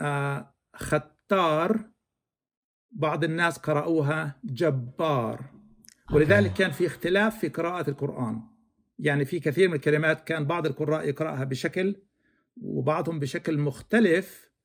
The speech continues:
Speaker 1: لكن الرسم نفسه. يعني، ممكن تغير النقط، ممكن تغير الحركات، آه، تغير الإعراب، لكن الرسم كان نفسه.
Speaker 2: و-، وهذا الشيء بيعني إنه،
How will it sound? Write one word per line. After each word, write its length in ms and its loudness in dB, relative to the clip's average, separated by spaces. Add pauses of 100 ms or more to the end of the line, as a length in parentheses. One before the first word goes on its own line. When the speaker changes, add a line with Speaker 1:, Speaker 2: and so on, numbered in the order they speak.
(400)
Speaker 1:
لكن 640 6 (120)
الرسم 560 4
نفسه. 520 -4 (360)
يعني، 300 2
ممكن 360 4
تغير 580 2
النقط، 540 -2
ممكن 260 -4
تغير 380 0
الحركات، 680 -4 (680)
آه، 180 -2
تغير 500 2
الإعراب، 760 0
لكن 520 -2 (160)
الرسم 460 0
كان 380 -2
نفسه. 340 -4 (1000)
Speaker 2:
و-، 240 -4
وهذا 240 0
الشيء 240 -4
بيعني 420 2
إنه، 360 -4